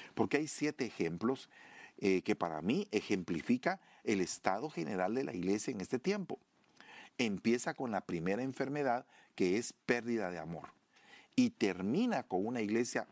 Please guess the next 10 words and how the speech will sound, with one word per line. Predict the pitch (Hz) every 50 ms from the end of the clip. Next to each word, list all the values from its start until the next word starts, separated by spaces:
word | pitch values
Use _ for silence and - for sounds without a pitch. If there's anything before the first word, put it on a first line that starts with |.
| _ -
orgullosa, | 101 107 98 95 92 92 90 90 90 98 107 113 120 - - - - _ _ _ _ - - - - - - - -
que | - 98
se | - 98 85
siente | - - 107 110 117 113 117 107
rica, | 98 107 123 123 - 175 175 -
que | - - 107
de | 92 90 87
nada | 87 87 92 98 117 147 170 156 135
tiene | - 131 123 127 127
necesidad, | 117 101 92 82 85 80 - 82 80 85 90 101